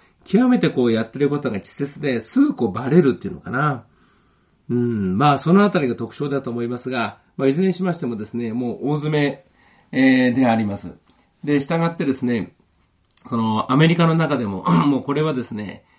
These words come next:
良くないと、方針変えなきゃならないと思っている人たちはたくさんいるわけでありますね。軍の中にいるし、シーアイエーにもエフビーアイにもエヌエスエヌにもいるわけであります。もうこのままじゃ良くないと、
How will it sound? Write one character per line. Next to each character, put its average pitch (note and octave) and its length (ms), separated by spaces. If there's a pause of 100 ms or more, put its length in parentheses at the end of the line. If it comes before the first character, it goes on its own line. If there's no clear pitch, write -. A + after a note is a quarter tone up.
(140)
良 C#3+ 120
く C#3 100
な C3+ 120
い A2+ 80
と、 F#2+ 240 (200)
方 D#3 160
針 D#3 200
変 E3+ 120
え - 20
な E3 100
き D#3 60
ゃ C3 40
な B2 100
ら A#2 60
な B2+ 120
い A#2 60
と G#2+ 80
思 A2+ 120
っ - 20
て - 80
い - 20
る A2+ 60
人 A2 80
た A2 60
ち - 80
は G2+ 140
た A#2 120
く - 80
さ D3+ 100
ん D3+ 40
い D#3 40
る E3 80
わ F3+ 80
け C#3+ 80
で G#2+ 60
あ G2 40
り G2 60
ま G2+ 80
す - 100
ね。 A2+ 260 (460)
軍 D#3 200
の C#3 100
中 A2+ 180
に A2 100
い A2+ 40
る A#2 100
し、 A2+ 160
シ C3 240
ー D3 100
ア C#3+ 40
イ C#3 120
エ - 20
ー - 20
に A#2+ 100
も G#2+ 100
エ A2 80
フ B2+ 120
ビ C#3+ 160
ー C#3+ 60
ア C#3 60
イ B2+ 40
に A2 100
も G2 220
エ A2+ 100
ヌ D3+ 160
エ F#3+ 60
ス F3 120
エ - 20
ヌ F#3+ 60
に D#3 60
も A#2 80
い G#2+ 60
る A2 80
わ A#2 100
け A#2 80
で G#2 60
あ F#2+ 40
り F#2 60
ま D#2+ 140
す。 - 100 (600)
も C3+ 160
う - 20
こ C3+ 100
の C#3 100
ま C#3+ 80
ま C3+ 60
じ A#2 60
ゃ A#2 40
良 B2 100
く A#2+ 80
な G#2+ 100
い F#2+ 80
と、 - 420